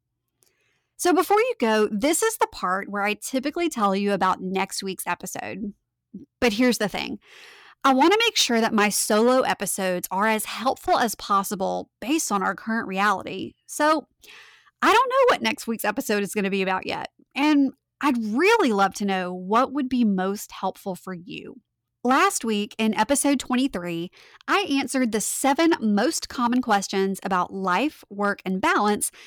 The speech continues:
that have come my way since coronavirus measures were put into place for many of us.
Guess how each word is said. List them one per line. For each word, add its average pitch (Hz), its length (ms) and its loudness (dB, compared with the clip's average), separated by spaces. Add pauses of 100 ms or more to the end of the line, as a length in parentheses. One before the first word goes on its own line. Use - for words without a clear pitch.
(120)
that 262 140 4
have 269 120 2
come 311 280 2
my 381 160 4
way 214 380 0
since 196 360 -4
coronavirus 190 1000 -4
measures 208 640 -2
were 196 160 0
put - 260 -4
into 254 180 0
place 185 440 -8
for 202 160 -6
many 180 360 -8
of - 100 -6
us. - 380 -10